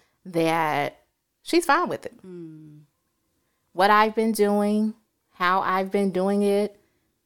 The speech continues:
Speaker 1: she's okay with that.
Speaker 2: Mm-hmm.
Speaker 1: So how do you then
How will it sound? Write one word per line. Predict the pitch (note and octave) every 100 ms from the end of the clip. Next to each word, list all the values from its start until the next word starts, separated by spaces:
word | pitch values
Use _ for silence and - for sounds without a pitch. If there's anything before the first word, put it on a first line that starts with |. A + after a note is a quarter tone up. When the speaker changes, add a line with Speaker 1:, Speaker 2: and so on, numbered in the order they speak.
| _ -
Speaker 1:
she's | C4 B3
okay | - G#3+ A3
with | G#3+
that. | - - -
Speaker 2:
Mm-hmm. | F#3+ F3 F3+ -
Speaker 1:
So | - G3
how | G3+ A#3 C4+
do | B3+
you | G3+ G#3 G3 G3 F#3+ F#3+ - _ -
then | G3+ G3 F#3 F3+ F3+ F3